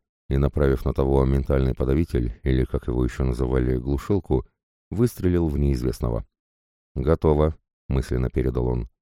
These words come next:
Они стали приближаться к лежащему у лестницы элементалям. Неожиданно Гутар поднял оружие и сделал еще один выстрел во второго мужчину.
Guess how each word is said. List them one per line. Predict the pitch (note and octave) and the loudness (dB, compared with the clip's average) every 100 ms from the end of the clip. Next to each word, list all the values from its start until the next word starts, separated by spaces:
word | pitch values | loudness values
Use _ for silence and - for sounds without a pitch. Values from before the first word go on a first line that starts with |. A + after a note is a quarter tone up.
| _ _ _ _ _ - | _ _ _ _ _ -2
Они | F#2 G#2 | 2 2
стали | - G2 F2+ | 4 2 4
приближаться | F2 E2 E2+ F2+ F#2+ E2+ | 2 2 4 2 2 0
к | D#2 D#2+ | 0 0
лежащему | D2+ E2 E2 - D2 | 0 2 0 0 2
у | |
лестницы | C#2+ C#2+ C#2+ - C2 | 2 0 -2 0 0
элементалям. | B1+ C2 B1+ A#1+ A1+ G#1+ _ _ _ _ - | 2 0 0 -2 -2 -6 _ _ _ _ -4
Неожиданно | D#2 D#2+ D#2+ F#2 F2 D2+ | 2 4 2 0 2 2
Гутар | C#2+ - F2+ D#2 - | 0 0 0 -2 -6
поднял | E2+ D2 D2 C#2+ | -2 0 2 2
оружие | E2+ E2 D2 C2+ | 0 0 0 0
и | C2 D#2+ | 0 -4
сделал | C#2 D#2 D2 C#2+ | 0 0 0 0
еще | C#2+ - D#2+ | -2 0 0
один | C#2+ C#2 | 2 0
выстрел | C#2+ F2 - C#2+ | 0 -2 -2 -2
во | C#2 | -2
второго | - C2+ C2 | -2 0 0
мужчину. | C2 - B1 A#1 | 0 -2 -4 -4